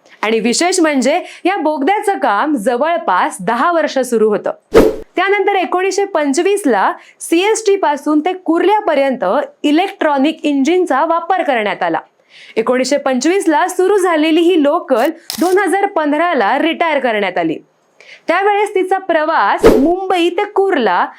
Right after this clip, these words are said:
असा शेवटचा प्रवास करण्यात आला, ज्याचं तिकीट चक्क दहा हजार रुपये होतं. ही लोकल प्रवाशांच्या पसंतीस उतरली होती.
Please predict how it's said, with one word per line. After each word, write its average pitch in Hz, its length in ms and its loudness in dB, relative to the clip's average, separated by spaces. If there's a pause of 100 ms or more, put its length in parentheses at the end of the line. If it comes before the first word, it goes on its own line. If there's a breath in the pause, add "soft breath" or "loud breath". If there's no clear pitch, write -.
(180 loud breath)
असा 226 340 -2
शेवटचा 370 500 -2
प्रवास 240 380 -2
करण्यात 196 360 -2
आला, 165 180 -2 (760 loud breath)
ज्याचं 370 240 0
तिकीट 339 640 -2
चक्क 269 280 2 (180)
दहा 254 400 0
हजार 247 260 0
रुपये 226 320 -2
होतं. 196 280 -2 (640 loud breath)
ही 381 180 2
लोकल 381 500 2
प्रवाशांच्या 277 840 -2 (120)
पसंतीस 359 560 0
उतरली 190 380 0
होती. 175 220 -4